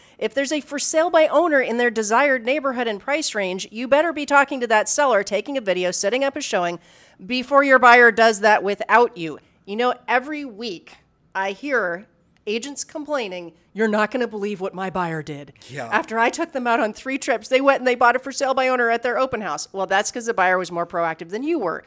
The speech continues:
Speaker 2: Or they bought new construction. That's happening a ton,
Speaker 1: Very
Speaker 2: too.
Speaker 1: commonly, very commonly. So be a matchmaker, be more proactive.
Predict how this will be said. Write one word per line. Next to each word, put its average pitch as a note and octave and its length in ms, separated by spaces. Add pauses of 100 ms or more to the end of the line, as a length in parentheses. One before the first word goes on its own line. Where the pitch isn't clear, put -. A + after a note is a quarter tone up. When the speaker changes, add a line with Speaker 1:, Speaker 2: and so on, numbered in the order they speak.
Speaker 2:
Or G3+ 240
they G3 160
bought D#3+ 380
new D#3+ 80
construction. F#3+ 520
That's C3 220
happening C#3+ 300
a C3 40
ton, C#3+ 220
Speaker 1:
Very A#3 360
Speaker 2:
too. - 80
Speaker 1:
commonly, D3 540
very F3 260
commonly. E3 420
So A3 180
be G#3 380
a G3 80
matchmaker, F3+ 640
be F3+ 200
more E3 200
proactive. D#3+ 520